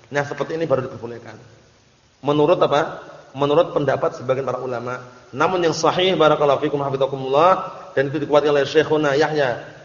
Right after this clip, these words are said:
bin Ali Al-Hajuri, wafaqahullah. Eh, beliau juga punya syarah terhadap Baikuniyah, ya. Beliau membantah atau menyebutkan, nah, bantahannya itu lebih dari sepuluh, kalau nggak salah itu. Sepuluh bantahan, dalam artian itu tidak diperbolehkan. Walaupun dalam masalah targhib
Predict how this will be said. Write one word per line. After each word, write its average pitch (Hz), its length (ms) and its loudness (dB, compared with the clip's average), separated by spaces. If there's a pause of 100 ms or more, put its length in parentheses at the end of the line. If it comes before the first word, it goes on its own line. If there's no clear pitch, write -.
(160)
bin 143 160 2
Ali 156 160 4
Al-Hajuri, 151 560 2
wafaqahullah. 160 680 6 (720)
Eh, 123 200 -4
beliau 139 240 2
juga 135 160 2
punya 139 160 -2
syarah 151 320 2
terhadap 139 240 2
Baikuniyah, 147 480 2
ya. 143 240 2 (320)
Beliau 156 240 4
membantah 139 480 2
atau 160 80 2
menyebutkan, 160 640 0 (320)
nah, 139 240 0
bantahannya 143 400 2
itu 180 160 -2
lebih 165 160 0
dari 139 240 2
sepuluh, 143 400 0
kalau 113 80 -2
nggak 107 80 -6
salah 107 160 -4
itu. - 120 -14 (840)
Sepuluh 123 240 -8
bantahan, 120 400 -2
dalam 117 160 2
artian 135 320 -4
itu 180 320 -2
tidak 151 320 2
diperbolehkan. 120 640 -4 (400)
Walaupun 143 400 4
dalam 143 160 6
masalah 139 240 -2
targhib 156 320 2